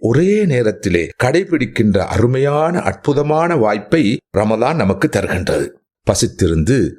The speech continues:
நோன்பு நோக்க வேண்டும், விழித்திருந்து இரவு வணக்கங்களிலே, பிற அமல் இபாதத்துகளிலே ஈடுபட வேண்டும். படைப்புகளுடனான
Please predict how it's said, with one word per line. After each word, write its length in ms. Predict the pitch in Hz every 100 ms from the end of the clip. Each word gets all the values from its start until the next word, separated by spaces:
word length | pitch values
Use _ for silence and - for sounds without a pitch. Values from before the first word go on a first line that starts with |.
| _
நோன்பு 340 | - 101 95 120
நோக்க 320 | 104 80 - 104
வேண்டும், 460 | 85 76 90 85 90 - _ -
விழித்திருந்து 800 | 113 147 156 - 98 87 82 139 117
இரவு 240 | 82 107 110
வணக்கங்களிலே, 800 | 95 117 - 113 90 85 85 101 110 110
பிற 140 | 113 117
அமல் 300 | 101 131 131
இபாதத்துகளிலே 960 | 101 120 147 143 - 90 87 80 101 117 120 -
ஈடுபட 500 | 123 131 123 90 117
வேண்டும். 460 | 113 92 85 107 95 92 _ _
படைப்புகளுடனான 1080 | 135 160 226 220 - 139 123 104 101 101 95